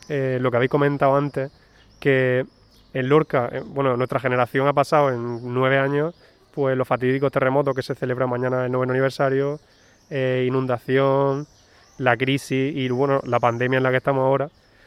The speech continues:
Y queremos un poco resaltar que a pesar de todos los factores externos que no dependen de nosotros, que son negativos, pueden hacernos daño, son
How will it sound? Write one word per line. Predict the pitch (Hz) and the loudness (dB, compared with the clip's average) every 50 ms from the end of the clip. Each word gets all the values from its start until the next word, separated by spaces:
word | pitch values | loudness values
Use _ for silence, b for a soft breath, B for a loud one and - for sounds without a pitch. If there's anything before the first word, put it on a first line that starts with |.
| b b b b b b b b _ | b b b b b b b b _
Y | - 147 139 135 131 135 131 131 131 127 131 | -6 -2 -2 0 0 0 2 2 0 0 2
queremos | 127 131 123 135 147 151 156 156 | 2 2 2 4 4 4 4 4
un | 151 | 2
poco | - 165 156 156 156 | 2 2 2 2 2
resaltar | 143 143 123 - 131 127 120 - - 147 156 165 185 b b b b b b b _ _ _ | 2 0 0 0 -2 -2 -2 0 0 2 2 0 -2 b b b b b b b _ _ _
que | - - 135 127 127 123 - - - - | -4 -2 0 2 2 0 -2 -4 -6 -6
a | 135 131 | -4 -2
pesar | 127 131 120 - - 139 147 | -2 -2 -2 0 0 0 2
de | 147 147 139 | 2 0 0
todos | 131 156 156 156 151 151 147 147 147 147 - - - _ _ _ | 2 4 4 6 6 6 4 4 2 2 0 -4 -10 _ _ _
los | 147 139 139 - | -2 -2 0 0
factores | - 135 - - 147 143 147 135 | 0 -2 0 2 2 2 2 2
externos | - - 165 151 147 127 | 2 0 0 0 2 0
que | - 127 | 0 0
no | 131 | 0
dependen | 135 131 139 139 135 | 0 2 0 0 0
de | 135 135 | 0 -2
nosotros, | 135 127 - 151 139 127 117 | -2 -2 -2 -2 -2 -2 -4
que | 120 | -6
son | - - 131 135 143 139 b b b b b b b b | -4 -4 -4 -4 -4 -6 b b b b b b b b
negativos, | - 139 131 127 123 120 147 160 147 143 127 117 | -4 0 0 0 2 2 0 0 2 2 0 2
pueden | 120 123 127 131 | 2 0 0 0
hacernos | 120 - 143 135 131 135 127 120 | 0 -2 -2 -2 -2 -2 -2 0
daño, | 135 135 139 139 135 127 127 117 | 0 0 0 0 -2 -2 -4 -4
son | - 147 135 127 131 131 131 135 | -2 -4 -2 -2 -4 -6 -8 -10